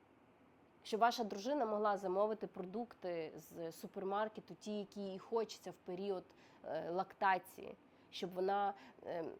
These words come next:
відчувала своє тіло і замовляла те, що їй, те, що, те, що вимагає її організм.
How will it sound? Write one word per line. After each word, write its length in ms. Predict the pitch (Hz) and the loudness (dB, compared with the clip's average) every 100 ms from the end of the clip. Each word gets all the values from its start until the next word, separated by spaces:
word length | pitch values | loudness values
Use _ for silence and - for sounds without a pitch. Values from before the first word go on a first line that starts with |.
| - | -6
відчувала 500 | 190 190 220 220 220 | -4 -2 4 6 6
своє 280 | 214 196 190 | 2 0 0
тіло 400 | 185 247 240 214 | 0 -2 0 0
і 200 | - 196 | 0 -2
замовляла 500 | 185 202 196 208 214 | 0 0 2 2 0
те, 140 | - 208 | -2 -4
що 180 | - | -4
їй, 300 | 175 196 196 175 - - - | -6 -4 -6 -6 -14 -18 -4
те, 100 | 226 | -2
що, 180 | - 202 | 0 -2
те, 200 | - 233 | 2 2
що 180 | - 202 | 2 -2
вимагає 500 | 196 202 208 202 180 | -2 -2 0 0 0
її 320 | 185 196 202 | -2 0 0
організм. 640 | 185 175 180 180 151 - | -2 -4 -2 -2 -4 -10